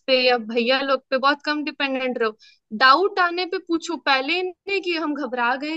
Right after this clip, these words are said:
"भैया ऐसा करना चाहते हैं हम, इसमें हम क्या करें?" नहीं, हम शुरू कर दिए, उसके बाद पूछो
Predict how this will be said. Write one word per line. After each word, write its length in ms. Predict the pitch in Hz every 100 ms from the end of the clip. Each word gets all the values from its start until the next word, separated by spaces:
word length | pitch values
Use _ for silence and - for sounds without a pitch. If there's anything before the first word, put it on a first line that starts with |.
| 285
"भैया 340 | 240 240 285 269 247 - _ - -
ऐसा 260 | 269 339 330 320
करना 320 | 311 311 320
चाहते 360 | 330 311 294 370
हैं 60 | 381
हम, 80 | 311
इसमें 260 | 277 311
हम 120 | 311 311
क्या 180 | 294 294
करें?" 240 | 277 233
नहीं, 220 | 254 254 240 254
हम 160 | 262 254
शुरू 300 | - 285 302 302
कर 180 | 311 277
दिए, 180 | 339 359
उसके 300 | 277 - 254
बाद 180 | 247 240 -
पूछो 280 | 226 -